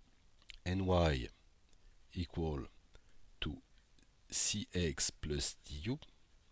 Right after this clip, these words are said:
I have the change of variable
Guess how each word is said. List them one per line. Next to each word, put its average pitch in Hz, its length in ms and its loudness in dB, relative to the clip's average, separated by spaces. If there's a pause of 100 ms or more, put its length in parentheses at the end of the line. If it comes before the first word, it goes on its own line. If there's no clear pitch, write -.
(2250)
I 95 160 4 (160)
have 87 140 4 (100)
the 82 80 -2
change 98 540 6 (100)
of 73 160 -2
variable 87 680 0